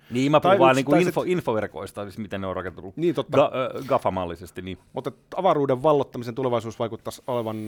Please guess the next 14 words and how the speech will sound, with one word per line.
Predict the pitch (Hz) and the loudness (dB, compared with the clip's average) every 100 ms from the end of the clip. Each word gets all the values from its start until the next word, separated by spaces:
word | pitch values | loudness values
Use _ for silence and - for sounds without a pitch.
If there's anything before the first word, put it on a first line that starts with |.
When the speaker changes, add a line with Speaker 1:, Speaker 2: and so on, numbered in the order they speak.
| 107 | -8
Speaker 2:
ö, | 104 104 104 101 101 _ _ | -8 -8 -6 -8 -10 _ _
privaattifirmojen | 156 147 139 120 104 - 110 127 113 107 98 | -4 0 2 2 0 -6 -4 -2 -2 -6 -8
käsissä | 92 107 101 - 98 | -8 -8 -8 -8 -10
ainakin | 104 - | -10 -10
osittain, | 131 123 110 _ 78 - - | -8 -8 -8 _ -14 -14 -16
ja | 113 - | -16 -8
Speaker 1:
Joo. | 110 - | -6 -6
Speaker 2:
nämä | 117 | -4
miljardöörit | 123 120 104 107 104 | -2 -2 -4 -8 -8
antaa | 110 107 | -8 -8
nyt | 107 - | -8 -4
kasvot | 117 - 113 | -6 -6 -10
näille | 107 101 | -8 -8
operaatioille. | 92 - 73 - - | -10 -12 -14 -16 -20